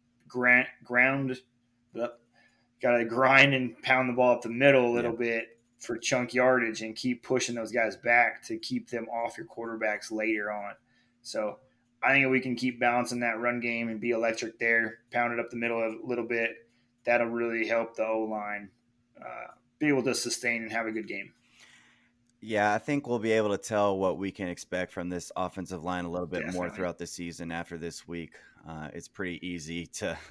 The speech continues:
Speaker 2: <laughs> stop Murray State, which really didn't deserve to be on the same football <laughs> field as we did.
Speaker 1: No.
Speaker 2: But, uh, Houston, I think we'll figure out what we can expect from this line,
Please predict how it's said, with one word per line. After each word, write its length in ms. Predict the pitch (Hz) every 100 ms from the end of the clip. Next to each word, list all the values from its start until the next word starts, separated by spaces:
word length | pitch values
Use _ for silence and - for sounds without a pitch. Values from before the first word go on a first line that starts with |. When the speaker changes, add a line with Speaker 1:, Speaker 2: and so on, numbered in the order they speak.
| _
Speaker 2:
<laughs> 260 | _ _ _
stop 400 | - 92 87 95
Murray 240 | 92 87
State, 400 | 82 - 90 82
which 220 | 85 85
really 220 | 90 87 85
didn't 280 | 90 90 - _ _ _
deserve 460 | 95 80 87 87 82
to 60 | 82
be 220 | 90 87
on 200 | 90 85
the 100 | 80
same 300 | - 85 85
football 440 | - 101 - -
<laughs> 20 | -
field 360 | - 92 85
as 160 | 85 78
we 180 | 92 87
did. 160 | 90
Speaker 1:
No. 180 | 110 107 107 110 - - _ _ -
Speaker 2:
But, 60 | 85
uh, 100 | 80
Houston, 520 | 104 98 - 98 92
I 100 | 90
think 260 | - 92 90
we'll 120 | 87
figure 380 | - 92 87 90
out 320 | 90 85 87
what 320 | 92 90 -
we 140 | 98
can 180 | 92 98
expect 400 | 90 - 95 95
from 160 | 90 90
this 200 | 85 -
line, 360 | 87 90 95